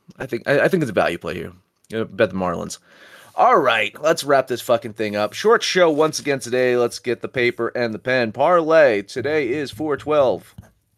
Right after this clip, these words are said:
Parlay. What are we doing today? No, Doug, what are we doing? What's our parlay?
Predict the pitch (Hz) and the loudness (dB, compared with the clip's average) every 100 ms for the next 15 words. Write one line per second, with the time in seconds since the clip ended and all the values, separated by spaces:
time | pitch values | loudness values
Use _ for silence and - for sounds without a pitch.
0 | - - 123 131 120 90 95 - _ _ | -16 -10 -4 0 0 0 -6 -16 _ _
1 | _ _ - 123 107 90 90 85 - _ | _ _ -16 -10 -8 -8 -10 -12 -14 _
2 | - 120 107 107 104 90 - - _ _ | -10 -4 -4 -4 -6 -6 -10 -14 _ _
3 | _ _ _ _ _ _ _ _ - 104 | _ _ _ _ _ _ _ _ -10 -10
4 | - 95 82 78 | -4 -2 -2 -4